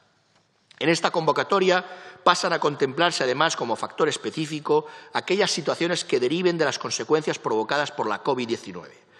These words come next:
Podrán solicitarlas las galerías de arte con sede en territorio español, así como artistas visuales, críticos y comisarios residentes en el mismo.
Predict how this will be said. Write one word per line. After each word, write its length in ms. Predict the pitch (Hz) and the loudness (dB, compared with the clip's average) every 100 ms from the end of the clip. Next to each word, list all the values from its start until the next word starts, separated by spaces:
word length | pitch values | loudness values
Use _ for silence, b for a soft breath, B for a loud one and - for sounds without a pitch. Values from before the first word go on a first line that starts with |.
| B B | B B
Podrán 320 | - 135 190 | 0 2 2
solicitarlas 600 | 202 170 135 117 165 190 156 | 2 -2 -2 0 2 2 0
las 180 | 120 | -2
galerías 540 | 104 101 101 160 175 143 | -2 -2 -2 0 0 0
de 100 | 117 | 2
arte 320 | 151 147 190 | 2 0 -6
con 160 | 151 110 | -6 -4
sede 260 | - 139 | -2 0
en 100 | 120 | -2
territorio 340 | 113 104 107 101 | -4 -6 -6 -6
español, 560 | - 95 135 160 170 B B B | -6 -6 0 0 -2 B B B
así 220 | - 170 | -4 -2
como 180 | 160 147 | 0 0
artistas 480 | - 190 - 143 107 | 0 -4 -4 -4 -4
visuales, 640 | 104 - 127 139 139 135 - | -6 0 2 4 0 -2 -2
críticos 680 | 160 165 156 151 139 143 - B | -2 -2 -6 -4 -4 -4 -10 B
y 100 | - | -12
comisarios 640 | 110 180 156 - 135 127 123 | -2 0 0 0 2 0 -2
residentes 540 | 117 - 104 110 107 | -4 -4 -4 -4 -4
en 80 | 110 | -4
el 100 | 101 | -6
mismo. 320 | 90 82 - | -8 -12 -20